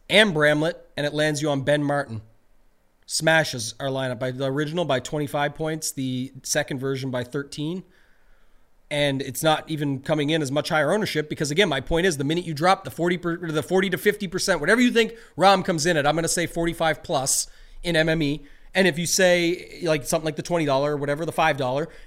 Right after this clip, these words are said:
and then if you look at Finau coming in next in line at twenty-eight, not only do all, remember, the higher you think those go, the more that pulls off some of these guys that we're talking about here. But we just did it where those Rahm lineups can end up. We had a Rahm, Steven Jaeger with List or Gordon, pick your poison for one of those two. You only get two of them, mind you.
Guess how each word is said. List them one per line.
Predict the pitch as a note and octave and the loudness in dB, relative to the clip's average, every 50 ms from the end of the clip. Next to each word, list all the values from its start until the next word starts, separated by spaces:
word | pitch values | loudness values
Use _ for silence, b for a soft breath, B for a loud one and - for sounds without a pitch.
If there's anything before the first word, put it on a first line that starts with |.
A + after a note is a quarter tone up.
| B B | B B
and | - F#3 F#3 | 0 2 4
then | F3 | 4
if | E3+ D3 | 2 2
you | E3 | 0
look | E3+ F3+ F3 | -2 -2 -2
at | - - | -2 -4
Finau | - - A3 A3 G3+ F#3 F3+ E3+ | -2 0 2 4 6 4 4 4
coming | - G3 F3+ F3 F3 | 2 0 2 2 2
in | D#3+ C#3+ | 2 2
next | D3 E3 D#3+ - - - | 2 2 2 2 0 0
in | G3 | 2
line | G3+ G#3+ A#3 A3 F#3+ F3 E3+ E3+ | 4 6 6 6 6 4 2 0
at | - D#3+ D#3 | -4 -4 -4
twenty-eight, | - - G3 G3 G#3+ G3+ F3+ D#3+ D3+ - | -2 -2 0 2 2 2 2 0 -2 -4
not | D3+ D#3 F3 G#3 B3 | -2 2 2 2 4
only | C4+ C4 A3+ | 2 0 0
do | F3+ G3 - | 0 -2 -2
all, | - F#3+ G3 G#3 G3+ | 2 4 4 4 4
remember, | E3+ D#3 D#3+ F3 G3+ B3+ B3+ B3+ | 2 0 0 4 4 4 4 4
the | - - | 0 -2
higher | - - G#3 B3+ C4+ | 0 4 4 6 6
you | C4 A#3+ B3 | 4 4 2
think | B3 A#3+ A#3+ A#3+ | 2 0 -2 -2
those | - A#3 G3+ F#3 C#3+ | 0 -2 -2 -2 2
go, | C#3+ G3+ G#3+ F3 D3+ D3+ C#3+ B B B B B - | 4 4 6 6 4 2 -2 B B B B B -2
the | E3+ | 2
more | F3 F#3+ G#3 A3 G3+ | 6 6 8 8 8
that | G3 G3 F#3 - - | 8 6 4 4 2
pulls | - G3+ G3+ E3+ D3 C3+ A#2 - - | 2 2 2 2 2 -2 -4 -4 -2
off | F#3 D#3+ D3+ | -2 0 0
some | - - F#3 F3 | 2 0 0 0
of | E3+ | 0
these | D#3 D#3+ D3 | -2 -2 0
guys | C#3 E3 D#3+ D3+ | 2 4 4 2
that | C#3+ D3 | 2 -2
we're | C#3 | -4
talking | C3+ - F#3+ G#3 G3 - D#3 C#3 | -2 2 2 2 2 2 -2 -4
about | B2+ B2+ B2 A#2 | -4 -4 -4 -4
here. | C3 C#3 C#3 C#3+ C#3 B B B B B B | -2 -2 -2 -2 -4 B B B B B B
But | - F#3 D#3+ | 2 2 4
we | D#3+ G3 G3+ | 4 0 2
just | F3 G3+ F3 A#2+ A#2+ | 2 2 0 2 4
did | F#3 A3+ A#3 | 4 6 6
it | G3 - | 4 2
where | D3 D#3+ D3+ | 0 -2 0
those | D#3 D3+ D3+ B2+ | 2 0 0 0
Rahm | B2+ D3 D#3 E3 D#3+ D#3 | 0 0 2 2 2 2
lineups | D3+ D#3 D#3 D#3 C#3+ - | 2 2 0 0 -2 -6
can | - - D#3+ | -4 -2 0
end | D3+ D3+ D3+ | 0 2 4
up. | F#3 G#3 D#3 - | 4 2 2 2
We | D3+ | 0
had | E3 F#3 G3+ | 2 2 2
a | G3 | 0
Rahm, | D3+ C3+ C3 C3 C#3 C#3 D#3 D3 b b b b b b | 0 -2 -2 0 0 0 -2 -4 b b b b b b
Steven | - - - F3 E3+ D#3+ D#3 | -8 -6 -4 -2 0 0 2
Jaeger | D3 D3 C#3+ C#3+ C#3+ D3+ D3 D3+ | 4 4 4 2 2 0 0 0
with | C#3+ C#3 C#3 C3 - | -2 -2 -6 -6 -6
List | B2+ C3+ C#3+ D3 C#3+ - - | -4 -2 0 0 0 -2 -2
or | D#3 C#3+ | -4 -4
Gordon, | C3 C#3 C#3 C#3 D3 D#3+ D#3 | -2 0 0 0 0 -2 -2
pick | - - D#3 D3+ | -4 -4 -6 -4
your | - D#3 | -6 -6
poison | - D#3 D3 C#3+ C#3 C#3+ D#3 D3+ | -4 -2 -2 -2 -2 -2 -4 -6
for | - D#3 | -6 -6
one | C#3 C#3 D3+ | -4 -4 -2
of | D3 | -2
those | C#3 C#3+ C#3 | -2 -2 -2
two. | - - A3 | -2 -2 0
You | F3+ E3 | 2 2
only | E3 D#3+ D3 | 2 2 2
get | C#3+ - - | -2 -6 -6
two | - B3 B3+ | -2 -2 0
of | G#3+ | 0
them, | D#3+ | 0
mind | C#3+ C#3 B2+ C3 C3+ B2+ | 0 -2 -2 -2 -4 -4
you. | D#3 E3 F3+ | -2 -2 -2